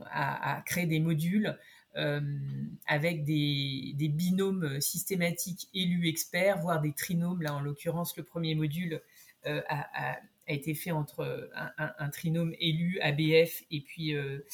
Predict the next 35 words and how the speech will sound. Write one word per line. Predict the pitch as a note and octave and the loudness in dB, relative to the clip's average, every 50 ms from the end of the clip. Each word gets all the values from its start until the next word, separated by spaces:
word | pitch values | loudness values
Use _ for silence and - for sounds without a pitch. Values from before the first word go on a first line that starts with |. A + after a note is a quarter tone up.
| - - - - - _ - | -6 -6 -6 -6 -10 _ -14
euh, | - - - - D#3+ | -12 -12 -12 -8 -4
une, | D3+ C#3 D3 D3+ - D#3+ | -4 -4 -4 -4 -2 0
une | D3+ D3+ | 0 2
directrice | C#3 D#3 D#3 D#3 D#3 D3+ - F#3 E3+ D3 | 2 2 2 2 0 -2 -6 -8 -10 -8
d'une, | D#3 D3 C#3+ C#3+ C3+ C3+ C3 - - - - | -6 -4 -4 -4 -4 -6 -10 -12 -16 -20 -10
d'une | - D3+ D3+ D3+ | -4 -2 0 2
association, | D3+ D3 - E3 C#3+ - - D3+ C#3+ - - E3+ E3+ E3+ E3 D3+ | 2 0 0 -2 -4 -2 0 0 0 -2 -4 -4 -4 -4 -4 -4
euh, | C#3+ C#3 | -6 -8
qui | C#3 - D3+ D3 - | -10 -12 -16 -16 -16
fait | - - - E3 | -16 -10 -8 -6
de | D3 C3+ | -2 0
la, | C#3 C3+ C#3 C3 C3 C3+ - - - - | 0 0 0 -2 -6 -10 -14 -18 -4 -2
de | D#3 | 0
l'insertion | D3+ D#3+ D3+ - D#3 C#3+ - - E3 | 0 0 0 -2 -2 -4 -4 -6 -6
par | D3+ D#3 D3 | -4 -4 -4
le, | C#3 C3+ C3 - - _ _ _ - | -4 -6 -10 -12 -16 _ _ _ -4
par | E3 D#3 | -2 -2
le | D3+ D3 | 0 0
patrimoine. | D#3+ D3+ - - D3+ C3 B2+ - - - - - _ _ _ _ _ _ _ - - - - - - - - - - - - _ _ _ _ _ _ _ _ _ _ _ _ _ _ _ - | -2 -2 -4 -4 -8 -10 0 0 0 0 0 -6 _ _ _ _ _ _ _ -18 -18 -18 -20 -20 -20 -20 -20 -20 -20 -20 -20 _ _ _ _ _ _ _ _ _ _ _ _ _ _ _ -8
Voilà | D#3 C#3+ F3 F#3+ G3+ G#3 A3 A3+ | -4 0 6 6 8 8 8 6
principalement, | A3+ - - A#3 A3 G#3 - - - A3+ G#3+ - A3 G#3 G#3+ G#3+ G#3 G#3 G#3 G#3 G#3 G3+ - - - | 6 4 4 4 4 6 4 2 0 0 2 4 6 6 8 8 8 6 6 6 4 2 -2 -6 -8
euh, | - - E3+ E3 D#3+ D#3 D#3 D#3 D3+ D#3 | -2 2 2 4 4 4 2 2 2 0
les | D#3 D#3 D#3 D3+ | 0 0 -2 -2
trois | - - - - F#3 F3+ | -4 -6 -4 -4 -2 -2
grands | F3 E3 E3 F3+ F3 | -2 -2 0 0 0
chantiers | F3 - F#3+ E3+ - - G3+ | 0 0 -2 -2 -2 -2 -2
sur | G3 - F#3+ | -2 -2 -2
lesquels | F3 D#3+ - F3 E3+ D#3 | -2 -2 0 -2 -2 -2
je | - E3 | -2 -6
travaille. | D3+ - - F3 F#3+ A3 A#3 | -6 -6 -2 0 2 2 2
Je | G#3 - | 0 0
travaille | - F#3 F3+ F3 F3+ F3+ | 0 2 2 2 2 2
également | E3+ F3+ E3+ F3 F3+ F#3+ G3 | 2 2 2 2 2 0 -2
sur | G3+ - - E3 D3+ D3 | -2 -2 -2 -4 -2 0
l'international, | C#3+ D3+ D#3+ E3 F3+ A3 A#3 A3+ - A3 F#3+ F#3 F3+ E3 - - E3 D#3+ F#3+ B3+ | 0 0 0 2 2 2 2 2 2 0 2 2 0 -2 -2 -2 -4 -4 -4 -6